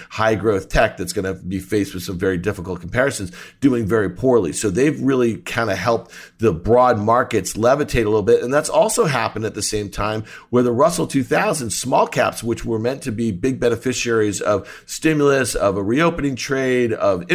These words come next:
infrastructure, of just inflation in general, right? They've really gone sideways here. So there's something going on here. And I think that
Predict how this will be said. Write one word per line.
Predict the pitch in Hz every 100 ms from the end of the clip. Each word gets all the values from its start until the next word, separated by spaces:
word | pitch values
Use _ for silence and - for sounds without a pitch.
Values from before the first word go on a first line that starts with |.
| 175 151
infrastructure, | - 151 139 - 139 127 120 - - -
of | 104 87
just | 123 113 -
inflation | 104 - 131 151 151 131
in | 113 98
general, | 82 117 160 135 104 107
right? | - 107 127 147 - -
They've | 143 170
really | 170 151
gone | 135 127
sideways | 110 - 135 175 160 123 98
here. | 113 107
So | 98 123
there's | 113 135 120
something | - 208 247 196 147
going | 151 139 120
on | 123 151
here. | 160 170 180 180
And | 180 123
I | 117
think | 110 - 143 117
that | 131 120